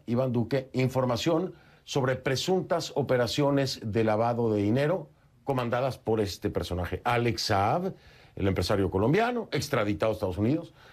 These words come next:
hace casi tres meses, y a quien el Departamento de Justicia de ese país, le digo y reitero, lo considera testaferro de Nicolás Maduro. Estos legisladores son miembros de la Comisión de Fiscalización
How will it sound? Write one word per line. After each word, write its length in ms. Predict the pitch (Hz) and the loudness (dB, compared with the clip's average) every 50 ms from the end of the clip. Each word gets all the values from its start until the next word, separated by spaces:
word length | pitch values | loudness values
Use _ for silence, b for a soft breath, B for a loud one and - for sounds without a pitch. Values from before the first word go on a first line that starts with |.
| B B B | B B B
hace 240 | - 113 95 107 - | -2 -2 -2 0 0
casi 400 | 113 98 - - 104 98 90 87 | 0 -2 0 0 0 2 2 0
tres 240 | - - 127 117 | 2 2 2 2
meses, 420 | 110 127 131 131 - 190 180 - B B B B B B B B B | 4 2 2 2 2 0 0 -2 B B B B B B B B B
y 200 | B - 165 175 | B -2 -2 0
a 100 | 175 165 | 0 -2
quien 140 | - 175 175 | -2 -2 -2
el 80 | 180 170 | 0 0
Departamento 500 | 170 143 156 147 151 151 160 160 151 175 | 2 2 2 2 4 4 2 4 2 2
de 60 | 156 | 2
Justicia 400 | 135 165 156 156 151 147 151 156 | 4 2 2 2 0 0 2 2
de 60 | 147 | 2
ese 120 | 131 151 | 2 0
país, 300 | 151 - 165 156 156 151 | 0 0 2 2 2 2
le 100 | 147 151 | 2 2
digo 400 | 131 123 127 127 120 127 147 151 156 | 2 2 2 2 2 2 0 0 -2
y 100 | 123 120 | -2 -2
reitero, 720 | 120 117 120 113 110 - - 139 127 123 127 143 160 - - _ _ _ _ _ _ _ _ _ | 0 0 0 0 0 -2 -2 0 0 2 0 0 -2 -4 -10 _ _ _ _ _ _ _ _ _
lo 180 | - 107 110 107 | -4 -4 -4 -2
considera 500 | 110 107 95 - 110 113 113 123 113 - | -2 -4 -2 0 0 2 2 0 -2 -4
testaferro 540 | - 104 92 - 101 95 - 117 95 101 107 | -6 -6 -4 -4 -4 -2 -2 -2 0 0 0
de 80 | 101 | 0
Nicolás 340 | 95 87 - 90 87 90 90 | 0 -2 -2 -2 -2 -2 0
Maduro. 300 | 101 117 143 139 - - - _ _ - b b b b b b b b b b b b b b b b b | 0 0 0 -2 -4 -6 -14 _ _ -20 b b b b b b b b b b b b b b b b b
Estos 220 | 196 - 254 233 | -2 0 2 2
legisladores 580 | 214 151 170 190 190 180 170 185 196 185 175 - | 2 2 0 2 2 2 2 2 2 2 2 2
son 160 | 185 180 185 | 0 0 2
miembros 320 | 185 185 175 165 170 160 | 2 2 2 2 0 0
de 80 | 139 143 | 0 2
la 160 | 135 120 - | 0 0 -2
Comisión 680 | - 127 127 123 120 113 - - 147 156 160 160 165 165 - | -2 -2 0 0 0 -2 -2 0 0 2 2 2 0 -2 -4
de 200 | 131 117 127 - | -4 -2 -2 -2
Fiscalización 1160 | - - 220 208 - - - 147 143 147 135 135 - 127 113 - - 143 143 127 117 101 90 | -2 -2 -2 -2 0 -2 -2 0 0 0 -2 -2 -4 -4 -4 -4 -2 0 2 2 0 0 -4